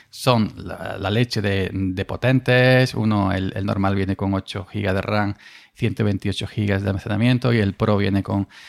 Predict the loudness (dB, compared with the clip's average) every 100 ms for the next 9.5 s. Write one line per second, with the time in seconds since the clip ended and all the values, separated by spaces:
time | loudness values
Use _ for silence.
0 | -20 _ -10 -6 -4 -4 0 -2 0 0
1 | 2 2 2 2 2 2 2 4 2 -2
2 | -2 0 0 0 0 -4 -2 2 2 4
3 | 2 0 0 0 0 -2 -4 -6 -8 -16
4 | -20 -20 -6 -2 2 2 4 4 4 6
5 | 4 6 4 2 0 2 0 -2 -8 _
6 | _ -14 -4 -2 0 -2 -2 -2 -4 -2
7 | -2 -2 -2 0 0 -2 -8 -14 _ _
8 | _ _ -20 -6 2 4 4 4 4 4
9 | 4 2 2 0 0